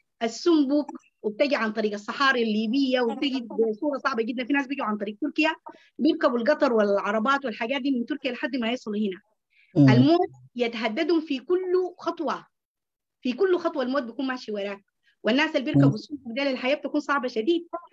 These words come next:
Speaker 1: والناس اللي بيكونوا قاعدين في ليبيا ومروا بالصحاري الليبية و-، وأخذوهم الليبيين ديل وشغلوهم في الحقول وقتلوهم وضبحوهم وأساءوا لهم. تخيل
Speaker 2: مم.
Speaker 1: كمية النفسية اللي ممكن تكون أنت حاطة لك.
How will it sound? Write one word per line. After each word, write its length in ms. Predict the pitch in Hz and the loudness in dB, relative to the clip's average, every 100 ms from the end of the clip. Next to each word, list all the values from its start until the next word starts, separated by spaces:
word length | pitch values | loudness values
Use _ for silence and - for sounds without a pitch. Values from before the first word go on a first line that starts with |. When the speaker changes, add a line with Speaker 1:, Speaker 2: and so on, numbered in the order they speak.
| _ - | _ -2
Speaker 1:
والناس 360 | 226 262 285 | 2 2 0
اللي 100 | 254 | -2
بيكونوا 280 | 208 214 294 | -4 -2 0
قاعدين 340 | 220 214 277 311 | 0 0 0 -2
في 240 | 247 220 | -4 -4
ليبيا 280 | 262 277 240 | 0 0 0
ومروا 280 | 220 262 269 | -2 -2 -4
بالصحاري 560 | 214 - _ 269 269 233 | -10 -16 _ -2 -2 -2
الليبية 500 | 214 214 208 262 214 | -4 -4 -4 -2 -2
و-، 120 | 202 - _ - | -4 -10 _ -6
وأخذوهم 680 | 214 214 240 220 - 277 233 | -4 -2 2 2 2 0 -6
الليبيين 600 | 202 202 214 233 277 277 | -8 -10 -10 -4 -2 0
ديل 160 | 262 | -2
وشغلوهم 440 | 247 214 202 240 277 | -4 -6 -4 -2 -2
في 100 | 254 | -6
الحقول 440 | 214 208 285 262 | -10 -6 -4 -4
وقتلوهم 680 | 214 - 196 - 247 294 285 | -6 -8 -12 -6 2 2 2
وضبحوهم 680 | 240 220 190 214 320 294 262 _ _ _ _ | -2 -8 -8 -4 -2 0 -2 _ _ _ _
وأساءوا 500 | 226 254 269 262 247 | -2 0 0 0 2
لهم. 280 | 302 320 233 208 - - _ 240 | 4 4 2 -2 -10 -20 _ -4
تخيل 300 | - 359 359 | 4 8 10
Speaker 2:
مم. 60 | 285 | 10
Speaker 1:
كمية 180 | 277 285 | 10 8
النفسية 1120 | 349 339 277 339 330 330 - 226 - - 294 | 6 4 2 2 2 -2 -8 -20 -16 -4 2
اللي 120 | 262 | 4
ممكن 180 | 320 330 | 4 4
تكون 240 | 233 294 | 2 4
أنت 140 | 302 302 | 4 4
حاطة 220 | 214 208 226 | -4 -4 0
لك. 320 | 240 220 - | 2 2 -2